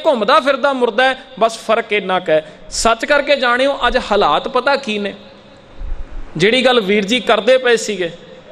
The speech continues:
ਅੱਜ ਬਹੁਤੇ ਮੇਰੇ ਵਰਗੇ ਨਾ ਮੁਰਦੇ ਹੀ ਤੁਰੇ ਫਿਰਦੇ ਨੇ, ਮੁਰਦੇ ਹੀ ਤੁਰੇ ਫਿਰਦੇ ਨੇ। ਕਿਉਂ ਮੁਰਦੇ ਨੇ? ਕਾਰਨ ਪਤਾ ਕੀ ਹੈ? ਸੱਚਾ ਗਿਆਨ ਪੱਲੇ ਨਹੀਂ ਹੈਗਾ।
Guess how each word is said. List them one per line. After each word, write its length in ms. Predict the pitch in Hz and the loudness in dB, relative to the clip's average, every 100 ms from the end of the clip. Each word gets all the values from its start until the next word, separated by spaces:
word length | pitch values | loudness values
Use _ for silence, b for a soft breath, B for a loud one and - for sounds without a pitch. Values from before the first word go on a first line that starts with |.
| - - - 240 | -20 -20 -2 0
ਅੱਜ 100 | 269 | 0
ਬਹੁਤੇ 500 | 208 156 269 320 339 | -2 2 2 4 2
ਮੇਰੇ 300 | 294 240 247 | 2 4 4
ਵਰਗੇ 360 | 254 254 226 262 | 2 0 2 0
ਨਾ 120 | 269 | 0
ਮੁਰਦੇ 400 | 233 226 220 247 | 0 0 2 0
ਹੀ 60 | |
ਤੁਰੇ 240 | - 220 202 | 0 0 0
ਫਿਰਦੇ 360 | 165 - 143 | -2 -4 -2
ਨੇ, 120 | 131 120 - - - - - - - - - - - 185 | -4 -8 -16 -20 -20 -20 -20 -20 -20 -20 -20 -20 -4 2
ਮੁਰਦੇ 380 | 220 269 285 | 4 4 4
ਹੀ 40 | 320 | 2
ਤੁਰੇ 240 | 285 240 | 4 2
ਫਿਰਦੇ 360 | 180 185 - 147 | 2 -2 -2 -4
ਨੇ। 80 | 143 - - - - - - - - - - - - - - | -4 -16 -20 -20 -20 -20 -20 -20 -20 -20 -20 -20 -20 -12 2
ਕਿਉਂ 300 | 277 311 311 | 4 6 6
ਮੁਰਦੇ 320 | 285 226 277 | 4 4 2
ਨੇ? 180 | 262 214 - - - - - - - | 2 -4 -14 -18 -20 -20 -20 -16 0
ਕਾਰਨ 320 | 247 269 294 | 2 4 2
ਪਤਾ 260 | 294 294 | 2 2
ਕੀ 280 | 294 262 240 | 0 -2 -2
ਹੈ? 120 | 214 - - - - | -2 -4 -20 -20 -18
ਸੱਚਾ 520 | - - 254 - 277 | -10 -4 -2 2 2
ਗਿਆਨ 340 | 262 226 220 226 | 2 2 0 0
ਪੱਲੇ 320 | 226 214 214 | -2 0 0
ਨਹੀਂ 200 | 208 214 | 0 0
ਹੈਗਾ। 240 | 180 127 | -2 -4